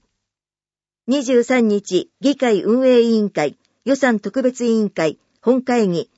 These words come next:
保健福祉委員会、産業建設委員会。なお、二月七日の本会議、区長所信表明。二月十五日の本会議、代表質問。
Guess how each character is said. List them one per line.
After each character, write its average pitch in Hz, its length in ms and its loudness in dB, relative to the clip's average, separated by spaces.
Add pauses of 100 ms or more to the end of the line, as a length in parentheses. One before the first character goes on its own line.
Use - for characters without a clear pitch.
(120)
保 208 140 -2
健 269 240 2
福 262 160 -6
祉 247 160 -8
委 - 60 -2
員 220 180 0
会、 - 320 -6 (200)
産 262 300 -4
業 262 180 0
建 247 200 -2
設 233 280 -2
委 233 40 0
員 202 220 -2
会。 - 280 -6 (880)
な 240 200 2
お、 208 160 -2 (300)
二 220 60 4
月 277 260 -2
七 262 200 0
日 247 120 -2
の 233 80 0
本 254 220 -2
会 240 260 0
議、 170 320 -4
区 - 120 -18
長 285 240 0
所 214 100 -6
信 240 200 0
表 233 340 2
明。 165 240 -2 (640)
二 220 100 2
月 277 240 -2
十 285 200 -2
五 262 80 0
日 226 280 0
の 196 80 0
本 226 220 0
会 214 260 -2
議、 165 260 -6
代 208 240 0
表 233 200 2
質 - 240 -10
問。 170 180 -4